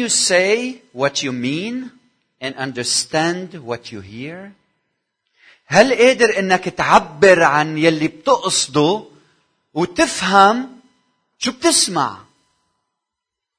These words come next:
تعرفوا النسوان عندهم عادة غريبة شوي، بس، بس عندهم إياها. ما بيقولوا للرجال شو بدهم. "بدي شوف إذا بيفهم علي."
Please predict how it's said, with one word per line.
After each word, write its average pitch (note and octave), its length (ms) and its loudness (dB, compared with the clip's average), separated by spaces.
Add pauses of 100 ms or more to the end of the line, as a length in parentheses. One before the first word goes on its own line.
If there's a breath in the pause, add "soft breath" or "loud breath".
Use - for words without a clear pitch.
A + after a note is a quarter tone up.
(220)
تعرفوا D3+ 340 -4
النسوان C#3+ 480 -6
عندهم A#2+ 340 -8
عادة G#2+ 500 -6 (340)
غريبة B2+ 400 -6
شوي، G#2+ 440 -12 (140)
بس، - 340 -10 (100)
بس A2+ 160 -14
عندهم B2 260 -8
إياها. G#2 400 -14 (680)
ما D3 80 -6
بيقولوا D#3+ 380 -6
للرجال B2 760 -6 (120)
شو - 160 -18
بدهم. G2+ 380 -8 (680)
"بدي A2+ 220 -14
شوف D#3+ 280 -10
إذا A2+ 200 -10
بيفهم A2+ 420 -10
علي." G2 480 -10